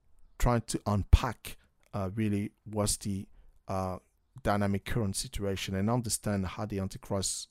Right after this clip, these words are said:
taking the peace out of world, of the world and bringing war into this. But those really, those seven seals, they, they're not a joke. They, they're really serious event that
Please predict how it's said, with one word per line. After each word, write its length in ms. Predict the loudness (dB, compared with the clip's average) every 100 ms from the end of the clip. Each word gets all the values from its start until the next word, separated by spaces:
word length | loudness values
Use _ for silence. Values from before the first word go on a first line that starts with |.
| -6
taking 280 | -6 -4
the 80 | -8 2
peace 260 | 4 4 -4 -8
out 220 | -10 -10
of 60 | -18
world, 280 | -10 -6 -6 -10 -18 -14
of 80 | -10
the 80 | -8
world 360 | -4 -2 -4 -8 -20 -20 -20 _
and 220 | -4 -4 -4 _ _
bringing 380 | 2 2 0 -4 -12 -20 _ -16
war 340 | -4 0 0 -2
into 260 | -8 -8
this. 260 | -8 -8 0
But 240 | 2 2 -2 -20 -14
those 460 | 4 8 8 8 0 -4
really, 380 | 2 6 6
those 200 | 6 2
seven 300 | 4 4 2
seals, 460 | 0 2 2 0 -4
they, 140 | -8 -6
they're 140 | 0 2
not 200 | 2 0
a 60 |
joke. 380 | -4 -2 -2 -2 -6
They, 100 | -6
they're 180 | -2 -2
really 520 | 0 2 4 4 2
serious 760 | 0 2 2 2 0 0 0 -2 -4
event 480 | -4 0 0 0 -6 _
that 140 | -6